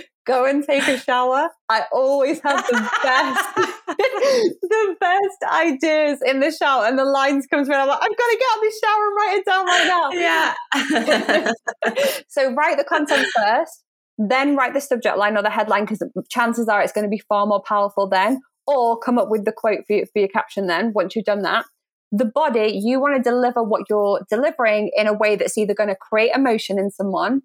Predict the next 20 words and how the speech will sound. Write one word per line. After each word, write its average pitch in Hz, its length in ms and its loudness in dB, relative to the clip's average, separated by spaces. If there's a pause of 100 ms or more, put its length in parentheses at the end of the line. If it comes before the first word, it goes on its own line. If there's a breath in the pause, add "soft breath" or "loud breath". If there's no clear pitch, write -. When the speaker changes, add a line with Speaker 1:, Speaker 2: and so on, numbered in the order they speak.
(280)
Speaker 1:
inspire 233 500 0
someone, 262 480 0
motivate 214 460 0
someone, 196 340 -4 (160)
educate 247 440 0
someone, 190 360 -2
or 202 140 2
just 196 180 -6
share 196 280 0
some 202 180 -6
simple, 196 320 -4
like, 196 180 -2
behind 185 280 -4
the 185 60 -8
scenes 185 340 -6
kind 185 240 -8
of, 190 100 -4 (440)
kind 190 140 0
of 175 80 -4
situation. 190 600 -2